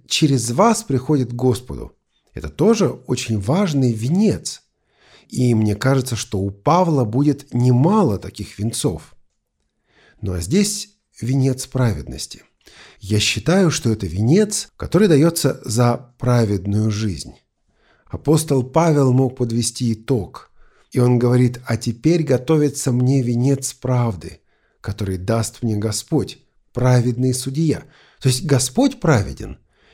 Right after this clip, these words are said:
и венец, который он даст, тоже праведен. Но на этом апостол Павел не останавливается. Он продолжает: "И не только мне, но и всем возлюбившим явление Его".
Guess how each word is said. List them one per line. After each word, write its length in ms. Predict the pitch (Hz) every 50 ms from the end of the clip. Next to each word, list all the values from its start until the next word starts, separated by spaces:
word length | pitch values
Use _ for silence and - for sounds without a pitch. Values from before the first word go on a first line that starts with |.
| _ _ _
и 180 | - 180 220
венец, 520 | 226 202 226 208 170 151 165 196 190 190 -
который 300 | - 160 139 151 143 143
он 180 | 139 139 135
даст, 260 | 131 156 170 160 - -
тоже 180 | 226 220 190
праведен. 500 | - - - 71 57 57 58 - - - - _ _ _ _ _ _ _ _ _ _ - - - -
Но 160 | - 123 - -
на 200 | 131 117 107 104
этом 320 | 120 147 165 156 156 120
апостол 400 | 107 92 - 117 113 - - 110
Павел 340 | 101 - 113 117 117 117 110
не 160 | 104 107 110
останавливается. 880 | 110 101 98 - - 123 147 170 160 113 76 65 - - - - - - - _ _ _ _ _ _ _ _ _ _ _ _ _ _ _ _ _ _
Он 140 | - 107 98
продолжает: 580 | 104 113 120 127 123 113 143 143 139 127 - - _ _ _ _ _ _
"И 100 | _ 165
не 200 | 160 156 143 135
только 540 | 127 - - - 226 254 240 226 - - 120
мне, 420 | 104 95 87 80 73 62 57 67 - _ _ _ _ _ _ _ _ _ _ _
но 160 | 127 131 139
и 160 | 127 113 104
всем 680 | 95 - - - - 147 160 180 180 190 180 - - _ _ _ _ _ -
возлюбившим 960 | 110 113 127 117 107 104 101 95 107 110 110 107 - - 123 120 120 117 - _ _ _ _ _
явление 720 | _ 95 107 113 101 92 82 78 67 64 - 78 90 87 - _ _
Его". 460 | - 104 135 165 202 156 - - -